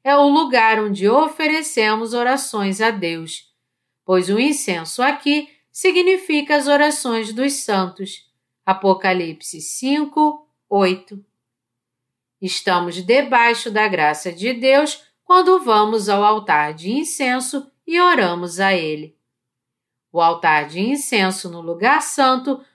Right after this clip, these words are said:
nos mostra que orar a Deus com fé é o meio de acharmos a sua graça.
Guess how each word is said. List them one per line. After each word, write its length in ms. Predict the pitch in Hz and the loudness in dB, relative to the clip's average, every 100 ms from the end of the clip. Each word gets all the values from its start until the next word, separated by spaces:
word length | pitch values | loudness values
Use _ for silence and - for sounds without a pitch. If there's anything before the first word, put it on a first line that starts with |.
| _ | _
nos 240 | 339 403 359 | 4 4 4
mostra 640 | 262 214 202 202 196 190 | 4 4 4 -2 -6 -6
que 180 | 190 170 | -6 -8
orar 400 | 170 165 160 160 | -4 2 4 2
a 60 | |
Deus 340 | 160 151 143 - | -2 -6 -8 -8
com 260 | - 277 302 | 0 0 0
fé 400 | - 247 254 254 _ _ - | 0 2 2 -4 _ _ 0
é 140 | 349 | 4
o 140 | 370 | 6
meio 500 | 330 226 220 233 233 | 4 4 6 6 2
de 240 | 190 165 180 | 0 -4 0
acharmos 840 | 262 339 - 262 240 240 247 254 | 2 0 0 2 4 2 -4 -6
a 100 | 311 | -6
sua 460 | 349 - - 165 196 | -6 -8 -10 -6 -4
graça. 580 | 196 147 143 - - | -4 -10 -12 -14 -18